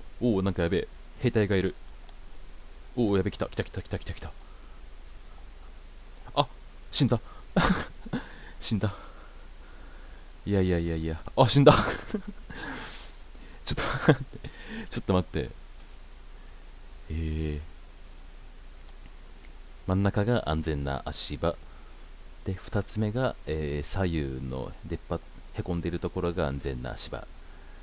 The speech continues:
オッケー、覚えた。よいしょ。で、兵隊さんがいるので、あ、死んだ。<laughs> えー。容赦ねえな。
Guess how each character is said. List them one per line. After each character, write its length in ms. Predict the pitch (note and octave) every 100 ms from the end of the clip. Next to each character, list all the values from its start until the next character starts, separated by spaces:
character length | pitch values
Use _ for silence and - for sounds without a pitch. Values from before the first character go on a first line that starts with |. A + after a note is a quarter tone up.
| -
オ 60 | -
ッ 20 | -
ケ 140 | -
ー、 40 | E2
覚 160 | E2
え 40 | D#2
た。 80 | -
よ 60 | - - - - - - - - - - - - - -
い 60 | -
し 60 |
ょ。 40 | - - - - - - - -
で、 140 | F#2+
兵 260 | F#2+ F2+ F2
隊 220 | - E2
さ 140 | - D#2+
ん 100 | D2+
が 220 | D2+ D2
い 80 | D#2+
る 120 | E2
の 120 | C#2+
で、 240 | D2 F#2+ - - - - - -
あ、 60 | -
死 120 | -
ん 40 | E2
だ。 120 | - - - - - - - - - - - D3+
<laughs> 40 | - - - - C3+ - - - - - E3 E3 D3+ D3 - - - - - - -
え 640 | - D2+ F#2 G#2 G#2 G#2 G2+
ー。 0 | - - - - - - - - - - - - - - - - - - - - - - - - - - -
容 160 | G2
赦 140 | F#2+ D#2+
ね 80 | D#2+
え 40 |
な。 240 | C2+ B1